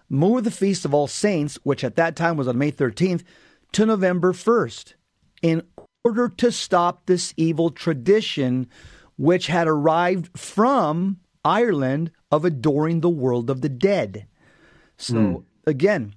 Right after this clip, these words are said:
Speaker 1: the ca-, the church is trying to baptize. In other words, we don't run away from a fight, uh,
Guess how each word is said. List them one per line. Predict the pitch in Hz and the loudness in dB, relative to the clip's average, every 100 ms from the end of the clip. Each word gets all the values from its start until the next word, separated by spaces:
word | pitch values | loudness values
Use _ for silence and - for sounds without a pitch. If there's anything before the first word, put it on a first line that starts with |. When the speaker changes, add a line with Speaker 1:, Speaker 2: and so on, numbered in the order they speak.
| - | -14
Speaker 1:
the | 127 | -8
ca-, | 156 139 | -6 -6
the | 131 | -4
church | - 180 175 - _ _ | 0 0 -2 -12 _ _
is | - 113 | -8 -4
trying | - 175 165 | 0 0 0
to | 147 | -2
baptize. | 113 165 202 - 143 131 135 175 - _ _ _ _ - - | 2 0 0 -4 0 0 0 -4 -8 _ _ _ _ -20 -2
In | 185 | 2
other | 254 | 2
words, | 214 170 | 2 2
we | 208 | 2
don't | 311 269 | 2 2
run | 208 185 | 2 2
away | 135 175 | 2 2
from | 185 151 131 | 2 -2 -2
a | |
fight, | - 170 165 131 - _ | 0 0 0 -2 -8 _
uh, | 131 131 127 | -2 0 -2